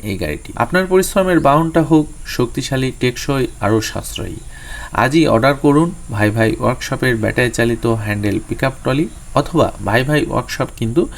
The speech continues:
বিভিন্ন মডেলের, বিভিন্ন ধরনের ব্যাটারি চালিত গাড়িগুলা তৈরি করে থাকে। আপনি চাইলে তাদের কাছ থেকে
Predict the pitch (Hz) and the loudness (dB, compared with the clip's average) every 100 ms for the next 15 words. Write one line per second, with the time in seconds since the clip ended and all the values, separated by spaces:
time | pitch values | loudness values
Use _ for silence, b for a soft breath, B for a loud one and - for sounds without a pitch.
0 | B B - 156 165 208 202 175 123 113 | B B 2 4 4 4 2 2 2 4
1 | 120 120 - - 127 165 170 147 123 117 | 4 4 2 2 2 2 2 0 0 0
2 | 113 113 110 101 104 117 110 107 104 107 | 2 0 0 -2 2 2 2 2 0 0
3 | 101 98 98 95 98 123 117 104 95 - | -2 -2 0 -2 0 2 2 2 -2 -6
4 | 82 - - B B B B - 107 139 | -8 -10 -12 B B B B -4 0 0
5 | 139 110 98 98 101 - 107 117 120 110 | 2 2 2 -2 -4 -2 0 0 0 -2
6 | - 85 | -4 -4